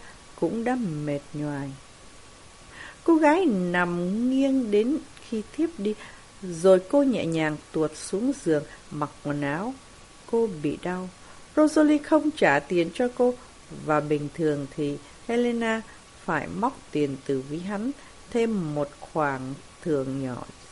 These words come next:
cho riêng cô. Nhưng không hiểu linh tính nào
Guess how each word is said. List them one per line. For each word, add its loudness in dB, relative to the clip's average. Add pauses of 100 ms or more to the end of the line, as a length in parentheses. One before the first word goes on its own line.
(140)
cho -2
riêng -6 (100)
cô. -4 (1120)
Nhưng 6
không 6
hiểu 4
linh 2
tính 2
nào 0